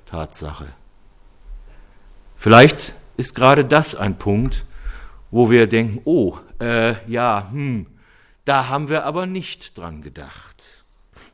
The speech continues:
Aber genau darum geht es. Wenn bei Gott alle willkommen sind, sind sie es auch bei uns? Das Lukasevangelium richtet sich an Juden, Christen und Heidenchristen,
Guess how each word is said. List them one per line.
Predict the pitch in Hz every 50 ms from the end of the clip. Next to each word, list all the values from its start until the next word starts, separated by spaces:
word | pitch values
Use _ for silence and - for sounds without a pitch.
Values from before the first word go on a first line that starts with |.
| _ _ _ _ _ _ _ _
Aber | 95 92 101 98
genau | 95 95 92 95 95 98 101
darum | 98 87 98 90 98 95 107 120 127 127 127
geht | - 127 127 120 - -
es. | 80 76 73 - - - - _ _ _ _ - _ _ _ _ _ _ _ _ _ _ _ - - -
Wenn | 85 87 82
bei | 92 92 85
Gott | - 110 127 127 - - -
alle | 104 113 113 107 95
willkommen | 107 104 98 - - 95 90 98 117 123 120
sind, | 123 120 120 120 131 135 131 - - - - - - - - - - - - -
sind | - 85 95 104 101 98
sie | - - 110 -
es | 92 101 90 - -
auch | - 69 78 82 - - - - - - -
bei | - 80 76
uns? | - - 82 90 123 156 - - - - - - - - - - - - - - - - - - - - - - - - - - - - - - - - -
Das | 113 110 -
Lukasevangelium | 165 214 - 208 170 - 165 165 127 143 151 147 131 139 147 147 147 143 143 143 143 139 - - - - - - -
richtet | 101 101 131 185 185 - - 180 175 -
sich | - 185 180 156 - 127
an | 135 131 113
Juden, | 104 107 127 143 165 165 185 180 -
Christen | - - 123 131 131 - - - 160 160
und | 139 139 151 151 113 90
Heidenchristen, | 90 92 90 87 69 80 80 - - - 80 78 - - - - 73 71